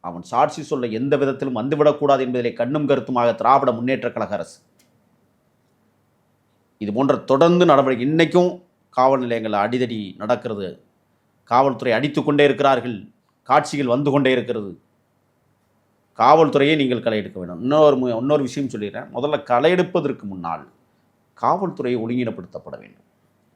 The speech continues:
எட்டு மணி நேரம் வேலைன்னா எட்டு மணி நேரம் வேலை கொடுங்க அவங்களுக்கு.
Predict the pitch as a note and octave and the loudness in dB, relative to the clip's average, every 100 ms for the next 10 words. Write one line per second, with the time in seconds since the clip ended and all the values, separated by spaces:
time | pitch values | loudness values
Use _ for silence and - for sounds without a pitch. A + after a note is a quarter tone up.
0 | _ - G#2+ G#2+ D3+ D#3 D3+ D3+ D#3 E3 | _ -8 -6 0 2 4 6 6 6 4
1 | E3+ D3 C3 D3+ D3 C#3 C3+ B2+ B2 A2 | 2 0 0 -2 0 2 2 2 0 -4
2 | G2+ E2+ C#2+ _ | -10 -14 -20 _